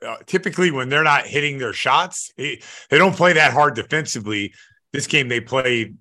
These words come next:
you know, pretty, they played hard wire to wire.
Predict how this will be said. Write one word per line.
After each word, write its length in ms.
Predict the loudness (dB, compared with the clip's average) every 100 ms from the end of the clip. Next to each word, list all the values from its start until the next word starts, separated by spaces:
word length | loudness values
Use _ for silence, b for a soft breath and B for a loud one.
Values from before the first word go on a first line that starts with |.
| _ _
you 60 | -12
know, 100 | -12
pretty, 320 | -8 -6 -4 -4
they 120 | -4 -4
played 200 | 0 4
hard 300 | 6 6 4
wire 260 | 2 2
to 80 | 0
wire. 520 | -2 -2 0 -2 -6